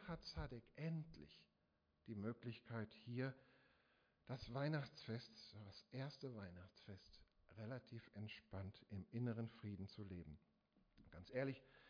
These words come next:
ich war in dieser stressigen Zeit kein Glaubensheld, glaubt mir. Ich war verzagt, ich war kleingläubig und empört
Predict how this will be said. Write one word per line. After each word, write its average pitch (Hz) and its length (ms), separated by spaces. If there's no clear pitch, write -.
ich 185 180
war 170 160
in 165 80
dieser 175 220
stressigen 165 500
Zeit 147 280
kein 151 220
Glaubensheld, 95 560
glaubt 110 280
mir. 82 160
Ich 175 140
war 180 120
verzagt, 190 720
ich - 80
war - 80
kleingläubig 185 640
und 277 340
empört 220 800